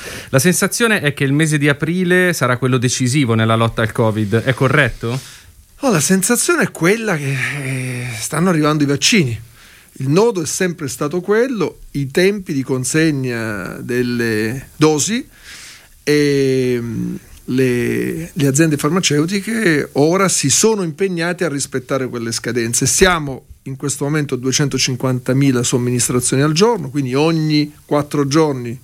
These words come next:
Speaker 2: ci sono un milione di somministrazioni. In un mese fanno sette milioni e mezzo e questi sono numeri che iniziano a farci respirare. Ovviamente devono rispettare le consegne. È esattamente il programma che c'era tre mesi fa, che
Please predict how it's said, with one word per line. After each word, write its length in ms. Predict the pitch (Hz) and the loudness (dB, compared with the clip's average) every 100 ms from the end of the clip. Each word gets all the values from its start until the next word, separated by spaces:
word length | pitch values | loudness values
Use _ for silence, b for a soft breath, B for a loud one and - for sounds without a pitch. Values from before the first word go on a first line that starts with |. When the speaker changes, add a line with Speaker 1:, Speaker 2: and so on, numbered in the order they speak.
| - | -16
Speaker 2:
ci 100 | - | -10
sono 160 | 151 143 | -2 2
un 100 | 135 | 4
milione 380 | 147 147 170 143 | 4 4 2 2
di 100 | 131 | -2
somministrazioni. 1120 | - 123 131 127 - 139 139 233 220 147 120 B B B B B B B | -4 -6 -4 -4 -2 0 0 0 2 2 -2 B B B B B B B
In 160 | - 160 | 2 4
un 100 | 180 | 4
mese 260 | 190 160 147 | 4 2 0
fanno 340 | 185 165 143 | 0 0 -2
sette 380 | - 190 - 160 | -2 -2 -2 -2
milioni 300 | 170 220 254 | 0 0 -2
e 40 | |
mezzo 300 | 226 233 254 | 0 0 2
e 80 | 196 | 0
questi 340 | 160 160 - | 2 0 0
sono 320 | 175 160 151 165 | 0 2 2 4
numeri 460 | 180 190 190 185 | 4 2 2 0
che 140 | 151 143 | -2 0
iniziano 500 | 147 147 147 143 135 | 0 0 2 2 0
a 60 | |
farci 500 | 110 151 147 - 139 | 0 0 0 -2 0
respirare. 520 | 139 127 - 226 160 | 0 2 4 4 2
Ovviamente 460 | 131 151 196 196 147 | -2 -2 0 0 0
devono 320 | 143 147 143 | 0 0 0
rispettare 680 | 143 147 - 160 - 160 165 | 0 0 0 -2 2 0 2
le 120 | 143 | 0
consegne. 520 | 131 127 - 113 113 113 B B B | -2 -4 -2 -4 -4 -10 B B B
È 100 | - | 2
esattamente 640 | 233 - 190 - 185 202 170 | 2 2 -4 -2 -2 -2 -4
il 60 | 143 | -6
programma 680 | 156 156 175 156 123 113 - b b b b | -4 0 2 0 -4 -10 -14 b b b b
che 140 | - 135 | -4 0
c'era 260 | - 156 | 2 0
tre 160 | 135 135 | 0 -4
mesi 260 | 135 135 156 | -2 -4 0
fa, 320 | 208 269 - b b b b b b - | 0 0 -4 b b b b b b -4
che 300 | 180 - | -2 -2